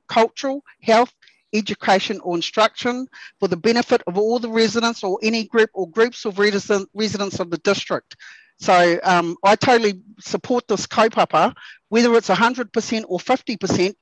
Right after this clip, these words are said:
because as far as I understand, there would be nowhere in this, um, in our region that, um, that we can say, there'll be nowhere in the Rangitike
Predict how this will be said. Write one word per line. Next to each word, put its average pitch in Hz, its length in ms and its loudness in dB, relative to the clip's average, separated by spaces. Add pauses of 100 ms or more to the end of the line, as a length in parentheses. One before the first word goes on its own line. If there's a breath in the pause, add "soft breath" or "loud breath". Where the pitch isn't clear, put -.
(300 loud breath)
because 196 260 0
as 190 140 2
far 240 280 6
as 202 120 4
I 240 180 6
understand, 202 540 2 (160)
there 226 140 2
would 214 180 -2
be 202 140 2
nowhere 208 520 4
in 175 120 2
this, 170 320 -2
um, 175 400 0
in 190 120 0
our 180 200 4
region 190 520 0 (400 loud breath)
that, 175 220 4 (100)
um, 170 300 4
that 180 180 0
we 208 120 2
can 180 220 -2
say, 180 380 4
there'll 170 160 0
be 165 160 -2
nowhere 202 500 4
in 180 180 -4
the 165 160 -2
Rangitike 185 800 0